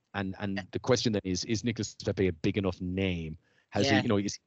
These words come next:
Speaker 1: going to attract that sort of attention that, that they want? You know, you know, what I would imagine, you know, and this is not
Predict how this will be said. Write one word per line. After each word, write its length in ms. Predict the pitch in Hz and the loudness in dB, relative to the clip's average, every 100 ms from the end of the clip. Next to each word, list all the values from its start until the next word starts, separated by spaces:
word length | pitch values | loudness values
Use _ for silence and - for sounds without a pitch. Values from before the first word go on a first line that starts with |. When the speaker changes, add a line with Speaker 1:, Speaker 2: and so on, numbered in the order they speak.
| _ | _
Speaker 1:
going 140 | 117 107 | 2 4
to 120 | 104 98 | 0 -2
attract 320 | 98 110 - | -2 -2 -2
that 140 | 95 | -2
sort 160 | - 92 | 2 2
of 80 | 95 | 2
attention 680 | - - 110 101 104 90 | -2 -2 0 0 -2 0
that, 140 | 90 92 _ | -2 -2 _
that 120 | 92 | -2
they 120 | 98 | 2
want? 280 | 92 95 87 | 4 4 4
You 60 | 113 | 2
know, 60 | 107 - - - | 2 -4 -20 -4
you 140 | 127 | 0
know, 200 | 120 92 | 2 2
what 140 | 123 147 | 4 8
I 80 | 156 | 8
would 140 | 127 | 8
imagine, 520 | 110 139 143 143 139 - _ _ _ - | 6 4 4 4 2 -2 _ _ _ -10
you 80 | 104 | -4
know, 80 | |
and 160 | 92 98 | -4 -4
this 160 | 117 107 | -4 -2
is 60 | |
not 160 | 104 | -2